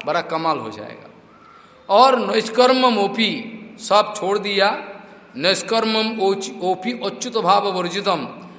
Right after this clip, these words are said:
नैष्कर्म भाव में आपका, आपका आ गया, सारे छोड़ दिया, सारे चीज। नैष्कर्मम ओपी अच्युत भाव वर्जितम, अगर अच्युत भाव नहीं है, भगवान का चरण में उसका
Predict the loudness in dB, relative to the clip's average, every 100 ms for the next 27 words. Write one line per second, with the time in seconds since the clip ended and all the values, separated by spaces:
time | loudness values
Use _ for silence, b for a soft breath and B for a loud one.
0 | B -2 0 0 0 0 0 -2 2 2
1 | 2 -2 -2 -2 -6 -6 -4 -2 0 0
2 | -4 -6 -2 -2 -2 -10 -18 -20 -20 -20
3 | -20 _ _ -8 -4 -4 -2 -4 -2 -4
4 | -4 -12 -10 -6 -6 -2 -2 -2 -4 -4
5 | -4 -4 0 -2 -2 -6 -10 B B B
6 | B -8 -6 -6 -6 -2 4 4 4 2
7 | 0 0 -2 0 0 -2 -12 -18 -20 -20
8 | -20 -20 -20 _ _ _ _ _ _ _
9 | _ _ _ -14 0 4 6 4 4 -2
10 | -2 0 2 2 2 0 0 2 0 -6
11 | -12 -18 -20 -20 -20 -12 -6 0 2 2
12 | 0 0 0 -2 0 0 0 -2 2 4
13 | 4 2